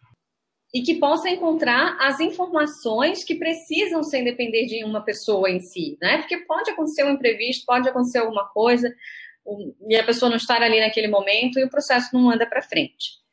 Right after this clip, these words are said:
né? Então, essa organização, essa revisão é importante pra ser mais produtivo, né? E, por último, também destacaria ali o acompanhamento de indicadores operacionais e de indicadores de resultados, né? O indica-,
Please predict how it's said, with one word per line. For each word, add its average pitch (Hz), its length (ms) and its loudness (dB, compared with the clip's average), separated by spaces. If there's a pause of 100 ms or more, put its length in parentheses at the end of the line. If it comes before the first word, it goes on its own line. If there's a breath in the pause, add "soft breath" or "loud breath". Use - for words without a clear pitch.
(220)
né? 165 160 -2
Então, 202 260 4
essa 247 240 4
organização, 240 800 4
essa 220 180 -2
revisão 208 360 -4
é 208 40 -6
importante 226 400 -6
pra 214 100 -6
ser 214 140 -2
mais 196 300 0
produtivo, 208 540 -2 (800 loud breath)
né? 175 300 0 (120)
E, 349 300 6
por 359 180 2
último, 285 560 4
também 254 380 4
destacaria 247 680 0
ali 226 520 -2
o 240 120 0
acompanhamento 262 720 2
de 247 120 -2
indicadores 220 600 2
operacionais 190 840 -2
e 202 60 -10
de 214 200 -8
indicadores 208 580 0
de 185 80 -4
resultados, 180 760 -6 (420 loud breath)
né? 160 180 -2
O 175 40 4
indica-, 180 400 0